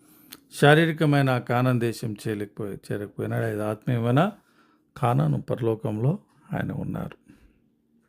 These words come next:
అంటే వారి క్రియలు ఎట్లుండినాయంటే,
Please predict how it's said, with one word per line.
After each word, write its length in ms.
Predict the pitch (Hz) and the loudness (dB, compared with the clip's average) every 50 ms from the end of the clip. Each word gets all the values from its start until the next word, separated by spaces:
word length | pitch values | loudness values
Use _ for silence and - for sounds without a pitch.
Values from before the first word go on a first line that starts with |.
| _ _ _ _ _ _ _ _ - - - | _ _ _ _ _ _ _ _ -12 -2 2
అంటే 420 | 170 175 165 - 123 127 143 170 202 - _ _ _ _ _ _ _ _ _ _ _ _ _ _ _ _ _ _ _ _ _ _ _ _ _ _ _ _ _ _ _ _ _ - - | 2 4 4 6 6 6 4 2 0 -6 _ _ _ _ _ _ _ _ _ _ _ _ _ _ _ _ _ _ _ _ _ _ _ _ _ _ _ _ _ _ _ _ _ 6 8
వారి 180 | 151 165 165 | 8 8 8
క్రియలు 440 | 143 - - 151 165 202 269 247 214 | 4 0 4 6 8 8 8 6 4
ఎట్లుండినాయంటే, 1200 | 175 139 - - 170 170 165 151 151 147 143 135 123 123 120 - 127 104 98 101 104 117 139 165 | 4 2 2 2 4 4 6 6 6 6 6 4 4 2 0 0 0 0 0 -2 -2 -4 -4 -4